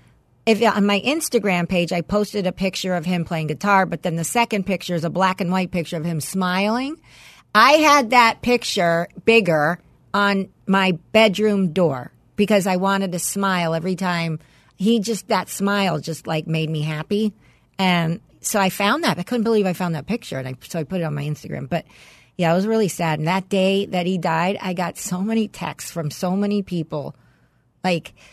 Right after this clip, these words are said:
all my friends from high school, that of Pam, the no-getter, Micah Gerstein, Glenn, all my friends,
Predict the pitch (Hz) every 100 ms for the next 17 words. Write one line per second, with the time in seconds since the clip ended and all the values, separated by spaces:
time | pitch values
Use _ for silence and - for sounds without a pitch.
0 | _ _ 202 226 240 247 240 220 226 220
1 | 214 196 185 - 190 185 180 180 175 202
2 | 190 190 190 185 185 170 175 180 180 180
3 | 170 175 175 180 _ _ _ - 160 180
4 | 196 196 190 190 190 - 180 180 180 185
5 | 185 _ _ _ 175 180 180 180 175 170
6 | _ _ 208 226 240 220 196 170 156 147
7 | 156 -